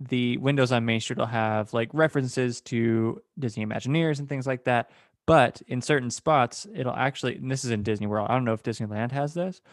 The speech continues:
but at Disney World on Main Street, um, it'll reference the names of the fake companies that were created to buy the land for Disney World. I don't remember specific names right now, but it was really cool to point those out. Um,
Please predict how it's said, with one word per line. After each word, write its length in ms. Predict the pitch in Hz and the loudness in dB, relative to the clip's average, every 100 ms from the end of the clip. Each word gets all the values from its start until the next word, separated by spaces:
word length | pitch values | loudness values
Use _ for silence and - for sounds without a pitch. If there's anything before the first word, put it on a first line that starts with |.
| - - _ | -20 -20 _
but 140 | - 120 | 0 2
at 60 | |
Disney 220 | 131 117 | 2 -2
World 540 | 107 185 220 113 107 - _ - | 0 2 4 4 2 -6 _ -10
on 160 | 131 110 | -6 -4
Main 160 | 104 | -4
Street, 320 | 101 107 101 - _ _ - | -4 -4 -6 -6 _ _ -6
um, 420 | 120 110 107 104 131 _ - | 0 2 2 -2 -10 _ -4
it'll 280 | 143 139 127 | 2 2 4
reference 580 | 135 135 165 160 147 - | 2 2 -2 -6 -8 -8
the 640 | 127 120 113 113 113 - - | -4 -2 -2 -4 -6 -8 -10
names 560 | 127 117 139 131 120 | -4 2 2 2 -2
of 80 | 120 | -2
the 80 | 110 | -4
fake 240 | - 117 | -2 -2
companies 600 | - 135 139 110 107 - - 151 | 0 0 0 -2 -4 -8 -12 -4
that 140 | 123 | -2
were 100 | 120 | -2
created 460 | - 110 104 104 - | -4 -4 -4 -6 -6
to 200 | 113 101 - | -6 -6 -4
buy 280 | 120 131 123 | 0 2 2
the 120 | 107 | 0
land 320 | 107 104 101 | 0 -4 -6
for 100 | 120 | -6
Disney 280 | 117 139 113 | 0 0 0
World. 260 | - 147 - _ _ _ | -8 -12 -18 _ _ _
I 80 | - | -2
don't 100 | 135 | 0
remember 320 | 143 143 139 | 0 0 0
specific 560 | 127 - 135 - 165 - | 0 -4 -2 0 -2 -2
names 300 | 113 117 117 | -4 -4 -2
right 200 | 113 - | -2 -4
now, 440 | 107 107 107 151 - _ _ _ _ - | -6 -4 -4 -6 -10 _ _ _ _ 2
but 100 | 123 | 2
it 100 | 120 | 6
was 220 | 127 117 | 4 4
really 180 | 123 113 | 0 0
cool 220 | - 110 | -2 -4
to 60 | 107 | -4
point 260 | 117 104 | -6 -4
those 200 | 107 104 | -2 0
out. 220 | 107 98 - _ _ - | -2 -2 -10 _ _ -8
Um, 300 | 104 101 | -6 -6